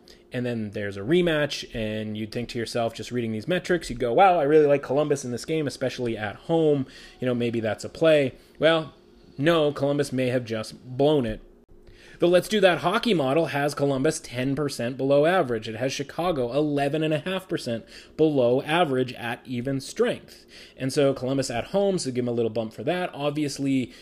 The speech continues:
you know, Columbus, part of their numbers, or a lot of their numbers, are built on having, you know, the, uh, Folignos of the world, right? The guys that they have traded away, you know, those guys are in the mix,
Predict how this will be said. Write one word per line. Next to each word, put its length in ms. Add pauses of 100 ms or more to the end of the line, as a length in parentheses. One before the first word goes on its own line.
(140)
you 80
know, 60
Columbus, 600
part 300
of 80
their 140
numbers, 480
or 140
a 120
lot 200
of 60
their 120
numbers, 440
are 320
built 320
on 300
having, 560 (300)
you 100
know, 240
the, 340
uh, 340
Folignos 680
of 220
the 80
world, 300
right? 140
The 40
guys 320
that 140
they 100
have 180
traded 460
away, 580 (360)
you 80
know, 120
those 280
guys 280
are 120
in 180
the 80
mix, 460